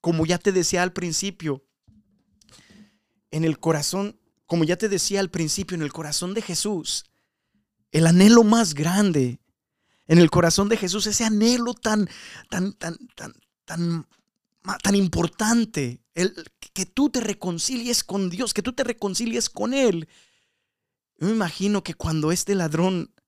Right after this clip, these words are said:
le dijo esas palabras, "Jesús, acuérdate de mí, acuérdate de mí", como que Jesús, yo me imagino,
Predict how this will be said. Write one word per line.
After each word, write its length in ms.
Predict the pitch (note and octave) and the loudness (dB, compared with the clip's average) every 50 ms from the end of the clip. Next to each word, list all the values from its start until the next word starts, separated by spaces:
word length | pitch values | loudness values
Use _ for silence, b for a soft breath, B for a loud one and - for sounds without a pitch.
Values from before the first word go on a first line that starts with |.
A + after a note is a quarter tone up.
| _ _ _ _ _ | _ _ _ _ _
le 180 | - D3+ D#3 | -2 -2 0
dijo 260 | D3+ D#3+ F#3 F3 G3+ F#3+ | 2 2 0 2 2 0
esas 220 | - - G3+ - | 2 0 0 -2
palabras, 480 | - - D3+ E3 F#3 F#3 F3 E3 - B B B B B B | -2 -2 0 0 2 2 2 0 -2 B B B B B B
"Jesús, 320 | - - - - F3 - | -10 -8 -6 -6 -6 -6
acuérdate 680 | - - _ - G3+ G3+ G#3 G3+ F3+ E3+ E3 - E3+ E3 | -8 -12 _ -12 -8 -6 -4 -4 -4 -4 -4 -4 -4 -4
de 120 | D#3 D3+ | -4 -4
mí, 340 | D3 D#3+ E3 D3 A#2 - _ _ _ _ _ _ _ _ _ _ _ - | -4 -6 -6 -6 -8 -12 _ _ _ _ _ _ _ _ _ _ _ -12
acuérdate 640 | D#3 E3 - - F#3+ F#3+ F#3+ G3+ G3 F#3+ - F3 | -12 -10 -4 -2 -2 -2 0 -2 -4 -2 -2 -2
de 120 | D#3 D#3 D#3 | -2 -2 0
mí", 200 | E3 E3+ D#3+ B B B B B B B | 2 0 0 B B B B B B B
como 280 | - F3 E3+ D#3+ D#3 - | -2 0 0 0 -2 -2
que 120 | - D#3+ | -2 -4
Jesús, 500 | D3 - D#3+ D#3 - F3+ F#3 F#3+ - - | -2 -2 -2 -2 0 -2 -2 -2 -2 -6
yo 140 | - E3+ F3 | -8 -8 -8
me 80 | G3 G#3+ | -6 -6
imagino, 440 | G#3 F3+ E3 F3 G3+ G#3 F#3+ - | -6 -6 -6 -8 -8 -8 -8 -10